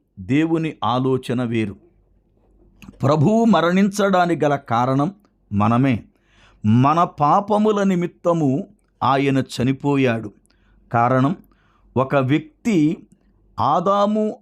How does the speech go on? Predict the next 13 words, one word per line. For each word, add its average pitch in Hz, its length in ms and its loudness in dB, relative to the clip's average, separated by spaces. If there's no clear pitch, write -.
అవ్వలు 180 520 0
అనబడుతున్న 147 760 -4
ఆది 185 420 0
తల్లిదండ్రుల 180 1080 -2
యొక్క 156 340 -2
పాప 147 560 -2
దోషాన్ని 143 640 -2
బట్టి 123 500 -4
పాపిగా 196 640 0
జన్మిస్తూ 156 720 -2
ఉన్నాడు. 123 460 -4
జన్మించిన 202 720 2
వాడు 180 600 0